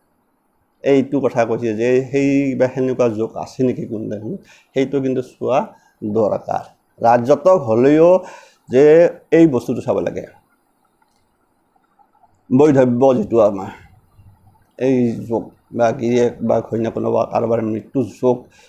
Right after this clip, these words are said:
বেলেগ ছাইডত আছে নেকি, সেইটো চোৱাটো দৰকাৰ বুলি কৈ থৈ গৈছে সনাপতিয়ে। আহ, আজিলৈ এৰিলোঁ। আপোনালোকে নিশ্চয় অলপ দীঘল হ'ল, ভালেই পাব, বুজি পাব,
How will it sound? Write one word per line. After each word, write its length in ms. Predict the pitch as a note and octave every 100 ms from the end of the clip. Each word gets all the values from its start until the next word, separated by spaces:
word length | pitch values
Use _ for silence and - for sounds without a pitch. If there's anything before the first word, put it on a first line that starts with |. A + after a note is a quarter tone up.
| _
বেলেগ 280 | A2 C3+ D#3+
ছাইডত 320 | D#3 D3+ C#3+ C#3
আছে 240 | - - D3+
নেকি, 300 | C3+ - - _ _ _ _ _ _ _ _ _ _ _ _ _ _ _ -
সেইটো 260 | C3 D3+ A#3+ A#3+ _ _
চোৱাটো 540 | - - A2 A2 D3+ D#3+ D3+
দৰকাৰ 340 | A#2+ - A2
বুলি 200 | A2 B2 E3+
কৈ 220 | - A#2 G#2+
থৈ 160 | A2+
গৈছে 220 | A#2 A2+ C#3+
সনাপতিয়ে। 640 | - G#2+ F#2 - - - - _ _ _ _ _ _ _ _ _ -
আহ, 180 | - G2
আজিলৈ 300 | A2+ A#2+ A#2+
এৰিলোঁ। 320 | A#2+ A#2+ B2+ C3
আপোনালোকে 420 | - A2+ A#2 A#2
নিশ্চয় 560 | A#2 A#2+ - B2+ A#2 A#2+ A#2
অলপ 220 | G2+ B2+
দীঘল 280 | A2 A#2 B2+
হ'ল, 140 | B2 A#2 - - _ _ _ _ -
ভালেই 220 | A2+ B2+
পাব, 160 | B2 B2 - -
বুজি 220 | B2 B2+
পাব, 160 | C#3 A#2